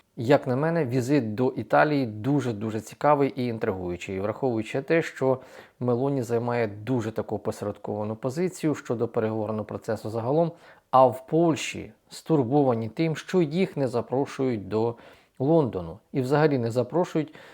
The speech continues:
до переговорної групи, яка нині сформувалася в Європі. Мається на увазі лідери Франції, Британії та Німеччини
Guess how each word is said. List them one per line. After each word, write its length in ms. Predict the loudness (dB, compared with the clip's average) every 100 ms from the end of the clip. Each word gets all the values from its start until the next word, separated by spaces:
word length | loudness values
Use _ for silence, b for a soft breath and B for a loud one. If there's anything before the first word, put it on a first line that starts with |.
| B
до 140 | 0 2
переговорної 600 | 2 2 2 2 2 0
групи, 260 | 0 0
яка 200 | 0 0
нині 220 | -2 -2 -4
сформувалася 720 | -6 -4 0 2 2 -2 -4
в 40 |
Європі. 540 | -4 -4 -2 -2 -4 -8 B B B 0
Мається 360 | 2 2 0
на 100 | -4
увазі 320 | 0 -2 -2 -4
лідери 400 | -2 0 0 -4
Франції, 720 | -2 -2 -2 -4 -8 -8 -8 -10 B B B B B _ _ -6
Британії 760 | 0 0 2 0 0 -4 -6
та 320 | -2 2 2 2
Німеччини 800 | -2 2 0 0 -2 0 0